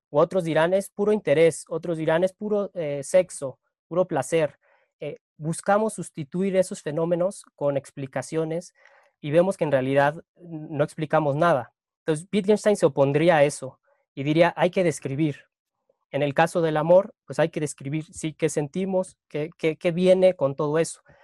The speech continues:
Eso me lleva al tercer elemento fundamental de su pensamiento, que es conexiones. Él dice,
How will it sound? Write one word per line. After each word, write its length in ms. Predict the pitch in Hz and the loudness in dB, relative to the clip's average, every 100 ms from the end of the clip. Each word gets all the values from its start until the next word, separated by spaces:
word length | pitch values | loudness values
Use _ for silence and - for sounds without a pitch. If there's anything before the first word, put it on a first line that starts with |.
| _ - | _ -6
Eso 200 | 165 196 | -2 2
me 100 | 190 | 4
lleva 180 | 185 185 | 6 4
al 100 | 175 | 4
tercer 340 | 160 131 196 | -2 2 2
elemento 600 | 202 202 196 190 - 190 | 2 0 0 0 0 -4
fundamental 760 | - 165 160 160 156 170 170 185 | -4 -2 -2 -2 0 2 0 -2
de 100 | 143 | -10
su 140 | 147 | -10
pensamiento, 560 | 143 151 160 160 165 175 | -10 -8 -4 -4 -6 -2
que 140 | 165 | 0
es 180 | 175 - _ _ _ _ _ | 0 -4 _ _ _ _ _
conexiones. 880 | 151 151 - - 165 151 123 - _ _ _ _ _ _ _ _ _ _ _ _ _ | 0 2 2 4 4 4 -4 -10 _ _ _ _ _ _ _ _ _ _ _ _ _
Él 140 | 165 175 | -6 0
dice, 400 | 185 160 143 | 0 2 0